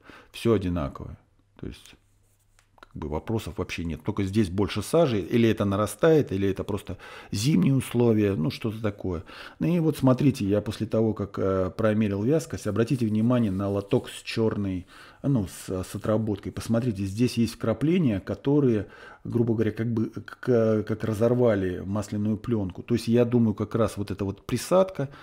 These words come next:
вот эти капельки, они как-то вот вокруг себя растворяют, или они от-, выдавливают эту сажу, я не знаю. Ну вот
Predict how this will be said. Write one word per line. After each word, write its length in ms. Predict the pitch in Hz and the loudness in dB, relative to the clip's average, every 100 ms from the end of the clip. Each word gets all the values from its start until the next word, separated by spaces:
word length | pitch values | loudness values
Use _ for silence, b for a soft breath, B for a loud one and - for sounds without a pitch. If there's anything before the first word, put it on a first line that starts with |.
| B - | B -8
вот 80 | 117 | -4
эти 100 | 110 | -2
капельки, 480 | 110 160 160 110 104 | 0 2 2 0 0
они 180 | 98 104 | 0 0
как-то 300 | 98 - 90 | -4 -4 -6
вот 160 | 92 | -4
вокруг 320 | 101 98 104 - | -4 -4 -4 -4
себя 300 | 101 101 95 | -2 0 -2
растворяют, 720 | - 104 113 151 156 107 110 | -2 0 2 4 4 2 0
или 120 | 107 | 2
они 260 | 101 104 98 | 2 2 0
от-, 280 | 95 101 | -4 -2
выдавливают 840 | 110 107 - 139 139 127 117 117 113 | 0 2 6 6 8 4 4 2 -2
эту 160 | - | -6
сажу, 440 | - 120 117 104 98 | -4 2 2 2 -2
я 220 | 101 117 | 0 2
не 100 | 117 | 0
знаю. 340 | 104 104 82 | 0 -2 -2
Ну 120 | 78 123 | 0 0
вот 240 | 123 | 0